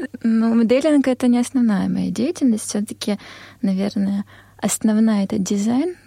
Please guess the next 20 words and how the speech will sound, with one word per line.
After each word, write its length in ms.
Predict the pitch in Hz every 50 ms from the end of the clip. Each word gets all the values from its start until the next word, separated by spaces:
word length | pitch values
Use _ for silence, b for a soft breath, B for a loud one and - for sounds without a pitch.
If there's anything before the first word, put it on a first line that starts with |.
| b b
дизайн 440 | 240 - 208 202 202 202 196 196 196
интерьера, 640 | 196 196 - - 208 214 196 190 190 196 220 208 - B B B B B B B B B B -
так 140 | - - 190
как 160 | - - -
по 100 | - -
образованию 580 | 208 196 208 196 - 208 202 196 190 185 185 190
дизайнер, 600 | 185 190 190 214 247 311 349 320 277 247 226 233 -
а 380 | - 220 208 202 202 202 202 214 -
моделинг — 640 | 202 196 208 202 220 247 269 302 277 262 240 226 -
это 600 | 208 208 208 - - 196 190 190 190 190 196 196 226 - - - - -
отдушина, 760 | 226 196 190 170 - 185 190 202 - - 277 254 247 254 233
хобби, 640 | - - - - - 202 208 214 214 208 208 226 254
<laughs> 280 | 269 285 269 254 247
если 240 | 226 214 - - 233
можно 340 | 220 214 202 214 - 214 220
так 180 | - 196 208 -
сказать. 480 | - - - 196 220 208 196 196 196 B B B B B B B B B B B B -
Опять 360 | - 220 214 - 214 214 208
же, 140 | 214 202 190 - _ _ _ _ _
то, 420 | 233 233 233 220 208 202 190